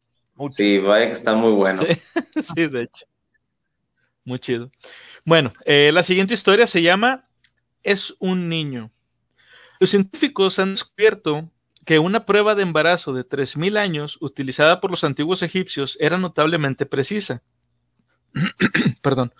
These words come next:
Speaker 3: Las mujeres embarazadas orinarían en trozos de cebada y trigo. Si el grano de cebada brota, estaban embarazadas de un niño, mientras que si el trigo brota, era una niña.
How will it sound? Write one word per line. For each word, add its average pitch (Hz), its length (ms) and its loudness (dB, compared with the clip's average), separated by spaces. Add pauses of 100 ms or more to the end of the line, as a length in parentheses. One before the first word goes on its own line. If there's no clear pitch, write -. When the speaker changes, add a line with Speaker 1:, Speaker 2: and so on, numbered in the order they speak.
(540)
Speaker 3:
Las 185 180 6
mujeres 226 320 4
embarazadas 208 800 4
orinarían 180 720 2
en 156 160 2
trozos 175 320 0
de 185 100 0
cebada 151 440 4
y 156 60 -2
trigo. 190 440 -4 (280)
Si - 180 -2
el 160 120 2
grano 214 280 2
de 302 60 -2
cebada 208 380 2
brota, 196 540 0 (680)
estaban 180 580 2
embarazadas 147 600 0
de 143 60 -6
un 151 100 -4
niño, 202 340 -4 (300)
mientras 151 360 -2
que 147 100 -6
si 143 120 -2
el 131 120 -2
trigo 190 400 0
brota, 208 500 0 (140)
era 139 160 2
una 135 160 -2
niña. 151 400 -6